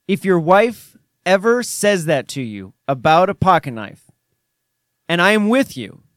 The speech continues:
you promise to say, "I don't need one.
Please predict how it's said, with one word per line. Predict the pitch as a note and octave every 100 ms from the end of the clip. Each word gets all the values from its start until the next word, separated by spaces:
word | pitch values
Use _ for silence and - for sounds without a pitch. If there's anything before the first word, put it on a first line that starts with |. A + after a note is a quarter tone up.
| _ _
you | D3+ F3+
promise | E3 G3+ G3+ G#3 G3
to | G#3
say, | - F#3 C#3+ B2+ A#2+ _ _ _ _ _ _ _ _ _ -
"I | F3+
don't | G3 E3+
need | F3 F3+ C#3+
one. | C#3+ B2 A#2 A2+